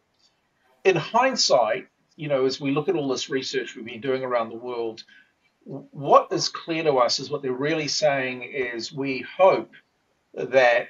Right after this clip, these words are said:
unified communications, that A I, uh, machine learning, natural language processing, all these great technologies coming together will sort of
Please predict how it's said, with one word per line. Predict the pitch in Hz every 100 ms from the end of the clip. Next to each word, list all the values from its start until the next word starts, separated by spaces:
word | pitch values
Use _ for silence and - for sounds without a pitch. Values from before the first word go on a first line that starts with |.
| -
unified | - 143 147 - 135 123
communications, | 143 127 117 - 127 127 - 123 117 110
that | 101 -
A | 131 135 123
I, | 120 120 120 117 113 117 120 _ _ _ -
uh, | 110 104
machine | 104 - 160 156 139
learning, | 135 127 127 127
natural | 143 - 143
language | 135 120
processing, | - 120 135
all | 147
these | 170 -
great | 151 143
technologies | - 151 131 120 110 117
coming | - 143 123
together | 110 107 123 123 117 107 - _ _ _
will | 147
sort | 131 165 143
of | 127